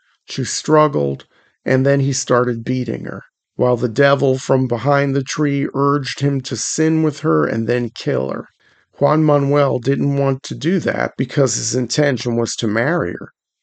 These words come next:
Confused, the young man told the woman to go back to her mother's house.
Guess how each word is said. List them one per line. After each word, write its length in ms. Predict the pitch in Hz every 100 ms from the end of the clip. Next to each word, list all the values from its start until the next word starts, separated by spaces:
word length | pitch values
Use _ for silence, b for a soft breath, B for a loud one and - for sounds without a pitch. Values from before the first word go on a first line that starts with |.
| _ -
Confused, 800 | 127 117 - 156 147 151 135
the 80 | 131
young 340 | 123 143 147 143
man 260 | 135 139
told 360 | 135 - 127 131
the 80 | 131
woman 360 | 135 131 131
to 100 | 120
go 160 | - 123
back 320 | 110 123 117
to 120 | -
her 80 | 127
mother's 460 | 117 110 110 - -
house. 400 | - - -